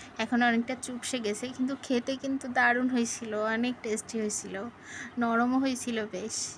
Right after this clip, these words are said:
এত দারুণ লাগছিল। আমার ওনাকে খেতে দিছি, আমার রামিসার পাপাকে খেতে দিছি, বুঝেই নি। ও বলছে,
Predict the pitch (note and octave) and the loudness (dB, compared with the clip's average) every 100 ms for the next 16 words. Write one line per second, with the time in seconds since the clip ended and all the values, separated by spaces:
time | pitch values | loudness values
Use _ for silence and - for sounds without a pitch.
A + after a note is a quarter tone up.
0 | - - A#3+ A3 C4 A#3+ A3+ A#3 A#3+ A3 | -16 -12 -4 -4 -2 4 4 6 4 4
1 | A#3 - B3 A#3+ G#3 - - - - G#3 | 2 -4 -2 0 -2 -6 -10 -10 -6 2
2 | G#3 A3 A3+ A3 A#3 A#3+ C4+ C#4+ B3 D4 | 4 6 4 6 4 4 0 4 2 4
3 | C#4 C4+ C4 C4+ D4+ - - - - - | 0 0 -2 -4 -4 -8 -18 -20 -20 -20
4 | - - - - B3 A3 G#3+ G#3+ A3 A#3 | -20 -20 -20 -12 -4 -2 4 6 6 4
5 | A#3+ A#3 G#3+ A3+ A3+ A#3 A3+ G#3+ A#3 G#3+ | 2 4 4 2 -2 -2 -2 -2 -2 -2
6 | - A3+ B3+ - - - - - A#3+ B3+ | -2 -6 -8 -12 -16 -16 -16 -6 0 2
7 | B3 D#4+ D4+ C4 G3+ A3+ C4 C#4 - D#4 | 4 4 6 4 2 0 0 0 0 2
8 | D4 D4+ | 4 4